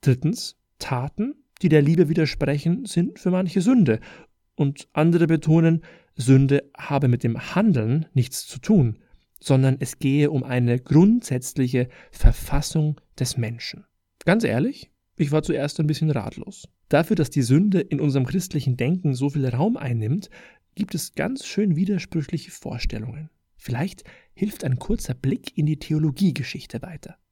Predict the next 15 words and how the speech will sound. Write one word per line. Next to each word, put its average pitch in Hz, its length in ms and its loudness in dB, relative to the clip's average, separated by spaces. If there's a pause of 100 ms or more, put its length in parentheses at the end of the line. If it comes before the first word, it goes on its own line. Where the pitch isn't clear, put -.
(180)
Der 123 120 -2
wahrscheinlich 151 500 -2
prägendste 185 640 -2
Denker 151 420 -6
zu - 140 -8
dem 131 200 0
Thema 131 460 -4
war 120 340 -6 (360)
Augustinus. 120 1000 -6 (320)
Im 117 140 2
fünften 185 440 0
Jahrhundert 175 760 -2
entwickelte 156 560 -2
er 117 140 -2
das, 160 280 0